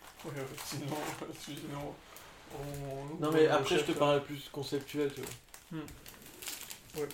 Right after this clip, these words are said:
Speaker 2: Genre, par exemple, les droits de l'homme, si c'est dans un bouquin avec le, avec plein d'autres choses. Par exemple, les droits de l'homme, c'est un truc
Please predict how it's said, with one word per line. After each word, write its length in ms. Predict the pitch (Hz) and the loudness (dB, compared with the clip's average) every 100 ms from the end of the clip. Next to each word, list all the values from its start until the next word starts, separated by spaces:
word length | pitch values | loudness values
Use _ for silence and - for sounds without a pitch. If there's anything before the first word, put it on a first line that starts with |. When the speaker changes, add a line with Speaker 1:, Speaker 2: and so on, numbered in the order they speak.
| - | -4
Speaker 2:
Genre, 160 | 127 117 | -4 0
par 120 | 131 | 0
exemple, 260 | 135 151 | 2 0
les 100 | 156 | 0
droits 240 | 123 127 135 | 0 4 4
de 60 | 135 | 8
l'homme, 220 | 160 165 139 - - - - - - - - - - | 8 6 -4 -10 -14 -14 -20 -20 -20 -20 -20 -20 -12
si 80 | 123 | -8
c'est 180 | 131 | -6
dans 240 | 127 127 123 | -4 -4 -2
un 40 | |
bouquin 440 | 127 131 123 147 147 | -4 -6 -4 -2 0
avec 260 | 127 120 | 0 -2
le, 180 | 127 127 | -2 -2
avec 340 | 123 123 123 123 | -2 -2 -4 -4
plein 140 | 135 | -4
d'autres 180 | 135 135 | -2 -2
choses. 340 | 151 160 160 - - - - - - - - - - | -2 -2 -4 -14 -16 -10 -10 -10 -12 -12 -12 -16 -2
Par 80 | 139 | 0
exemple, 140 | 156 | 2
les 60 | 139 | 2
droits 160 | 127 | 2
de 60 | 135 | 6
l'homme, 120 | 160 | 6
c'est 140 | - | 6
un 60 | 131 | -4
truc 220 | 123 127 | -4 -8